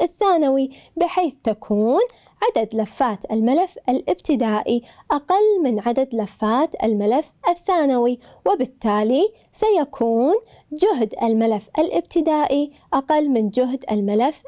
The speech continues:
الثانوي، أي نر-، م-،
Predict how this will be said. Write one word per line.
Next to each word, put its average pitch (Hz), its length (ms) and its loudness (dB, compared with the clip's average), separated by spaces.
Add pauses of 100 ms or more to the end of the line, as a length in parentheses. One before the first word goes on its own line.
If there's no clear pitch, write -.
الثانوي، 247 680 0 (340)
أي 277 300 2 (540)
نر-، 320 300 2
م-، 247 500 0